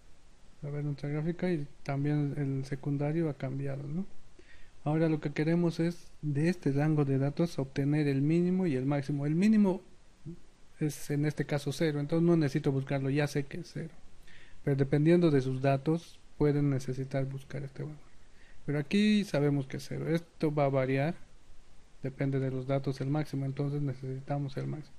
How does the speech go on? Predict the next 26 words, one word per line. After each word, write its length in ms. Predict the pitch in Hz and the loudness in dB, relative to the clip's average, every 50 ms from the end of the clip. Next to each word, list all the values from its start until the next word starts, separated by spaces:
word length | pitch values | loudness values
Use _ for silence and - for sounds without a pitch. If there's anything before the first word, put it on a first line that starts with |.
| - - - - - - - - - - - - - - | -16 -16 -18 -18 -18 -18 -18 -18 -16 -14 -14 -14 -12 -6
Para 160 | - 147 147 | -4 0 0
encontrar 340 | 147 139 - 156 156 180 190 | 0 2 2 2 2 4 4
el 80 | 180 165 | 4 4
máximo 380 | 160 160 156 - 175 170 165 | 2 2 2 2 4 4 4
vamos 220 | 156 156 151 143 135 | 4 2 0 0 0
a 40 | 139 | 0
usar 180 | 131 147 151 | 0 0 0
la 100 | 147 135 | 0 0
función 580 | 131 - 143 139 135 131 - 151 156 156 156 151 | 0 0 -2 -2 -2 -2 0 0 2 2 0 0
que 140 | - 139 131 | 0 -2 -2
ya 140 | 135 139 | -2 -4
tiene 440 | 135 135 - 139 139 139 139 135 139 | -4 -2 -2 -2 0 0 -2 -2 -2
Excel, 460 | 139 135 - - - 160 170 175 165 | -4 -4 -6 -6 -4 -2 -2 -2 0
max. 480 | 156 147 139 147 180 - - - - - - - - - - - - - - - - - - - - - - - - - - - - - - - - - - - - - - - - - - | 0 0 2 2 0 -2 -4 -16 -16 -16 -18 -18 -18 -18 -20 -20 -20 -20 -18 -18 -18 -18 -18 -20 -16 -16 -16 -16 -16 -18 -18 -18 -16 -14 -12 -12 -12 -12 -12 -16 -18 -18 -18 -18 -18 -8 -2
Y 280 | 147 147 151 160 160 165 - - - | 2 4 4 4 2 0 -4 -10 -4
para 200 | - 147 139 139 | -2 0 2 2
acceder 420 | 139 135 135 - 147 143 170 185 185 | 0 0 2 2 4 4 4 4 6
a 40 | 180 | 4
esa 160 | 170 175 156 | 4 2 2
función 540 | 135 139 135 131 131 156 151 151 160 170 165 | 2 2 0 0 0 -2 0 0 0 0 0
lo 100 | 143 - | 0 -2
que 100 | - 131 | -4 -4
tienen 240 | - 139 135 135 | -2 0 0 0
que 120 | 135 - 135 | -2 -2 -6
hacer 280 | 131 - 143 139 135 | -6 -4 -4 -4 -2
es 280 | 139 143 147 147 - - | -2 -4 -4 -6 -8 -12